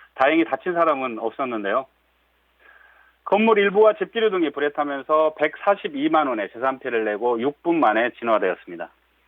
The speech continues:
다음은 구조구급 활동 소식입니다. 어제 오후 다섯 시 삼십이 분경 인천대교 영종에서 송도 방향 약 오 킬로 지점에서 사람이 투신한 것 같다는 일일구 신고 전화가 있었습니다.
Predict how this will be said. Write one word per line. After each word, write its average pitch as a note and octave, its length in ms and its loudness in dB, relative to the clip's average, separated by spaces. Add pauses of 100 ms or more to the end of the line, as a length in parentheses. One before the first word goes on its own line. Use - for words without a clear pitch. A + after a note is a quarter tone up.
(1500)
다음은 E3+ 280 2
구조구급 G3+ 380 0
활동 C#3+ 280 -2
소식입니다. G#2 540 -10 (960)
어제 E3 180 2
오후 A#3+ 220 4
다섯 F#3+ 400 0
시 B3 80 -8
삼십이 G#3+ 460 -6
분경 A3 320 0
인천대교 G#3 880 0
영종에서 G3 840 2
송도 B3 300 0
방향 F3 340 4
약 C3+ 220 2
오 F#3+ 240 0
킬로 G#3 280 0
지점에서 C#3 720 0
사람이 A3 420 2
투신한 F3+ 380 -2
것 D3 80 0
같다는 B2 400 -2
일일구 B2+ 360 -4
신고 F#3 220 -2
전화가 C3 300 2
있었습니다. F#2 560 -8